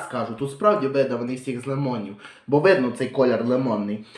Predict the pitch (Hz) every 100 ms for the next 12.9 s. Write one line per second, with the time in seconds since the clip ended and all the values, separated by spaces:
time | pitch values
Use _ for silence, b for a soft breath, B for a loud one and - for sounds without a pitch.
0 | B - 139 151 143 135 151 139 123 127
1 | 139 127 139 139 - 135 123 - 117 -
2 | 180 - 165 160 160 151 139 143 139 135
3 | 139 135 123 127 117 127 110 110 - 170
4 | 170 151 151 139 131 113 110 143 147 147
5 | 143 117 98 - _ _ - - _ _
6 | - 139 165 170 180 - 135 123 120 127
7 | 120 135 127 131 131 135 131 117 113 B
8 | B B B B B - 139 151 156 151
9 | 147 147 - - 123 120 131 127 127 127
10 | - 107 98 98 B B 123 135 139 143
11 | 151 147 139 135 147 147 131 127 - 123
12 | 135 135 127 123 - 143 156 151